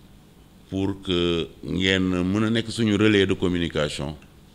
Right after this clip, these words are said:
si danger yi am ci dëkk wetu ligne de transport yi. Et li ñuy def nag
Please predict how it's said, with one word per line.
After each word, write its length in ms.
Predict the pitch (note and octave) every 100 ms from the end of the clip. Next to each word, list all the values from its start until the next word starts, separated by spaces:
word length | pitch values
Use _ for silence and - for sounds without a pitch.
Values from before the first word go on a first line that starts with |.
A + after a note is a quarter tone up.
| - - - - - - - - -
si 180 | -
danger 460 | E2+ F2+ F2+ D#2+ E2+
yi 220 | F2 A2+
am 300 | - G2 A#2 G#2
ci 100 | -
dëkk 200 | D#2 E2
wetu 340 | D#2 D2+ D#2+ D2+ - - - - - - - - - - - - - - - -
ligne 360 | D2 F2+ E2+ D2+
de 80 |
transport 540 | D2 D2+ C#2+ - B1+ A#1+
yi. 100 | G#1+ - - - - - - - - - - - - - - - - -
Et 100 | D#2+
li 140 | G2
ñuy 180 | G#2 F#2+
def 220 | E2+ D#2
nag 140 | F#2+